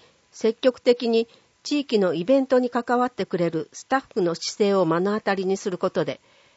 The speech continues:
プロジェクトの目的や方向性を共有できるようになりました。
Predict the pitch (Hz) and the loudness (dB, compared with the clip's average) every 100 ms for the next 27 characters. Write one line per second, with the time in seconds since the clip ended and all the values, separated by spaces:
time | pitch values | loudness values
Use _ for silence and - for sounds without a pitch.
0 | _ - 247 262 254 - 208 196 190 190 | _ 0 2 2 0 0 0 2 2 -2
1 | - 202 - 185 180 - 214 214 220 220 | -2 -6 -2 0 -2 -2 -2 0 0 0
2 | - 196 190 175 - 226 240 247 226 226 | 0 0 0 -2 0 0 2 2 2 0
3 | 247 226 165 151 135 131 131 127 127 - | 0 0 0 0 -2 -4 -8 -8 -10 -12
4 | - | -14